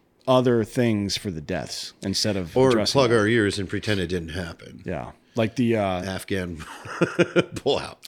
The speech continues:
Speaker 1: the thirteen people that died in
Speaker 2: Yeah.
Speaker 1: Afghanistan.
Speaker 2: Yeah, that is just completely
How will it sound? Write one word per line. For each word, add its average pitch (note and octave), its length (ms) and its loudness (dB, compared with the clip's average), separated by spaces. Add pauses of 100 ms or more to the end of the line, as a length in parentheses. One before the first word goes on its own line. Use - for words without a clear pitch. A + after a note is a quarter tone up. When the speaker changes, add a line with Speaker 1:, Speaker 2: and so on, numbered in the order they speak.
Speaker 1:
the C3+ 100 6
thirteen D3+ 560 8
people B2 360 6
that G#2 120 0
died A2+ 260 0
in F#2+ 80 -4
Speaker 2:
Yeah. F2 100 -6
Speaker 1:
Afghanistan. F#2+ 600 -2
Speaker 2:
Yeah, G#2 120 8
that G#2+ 160 6
is G2+ 120 4
just A2 180 0
completely G2 720 0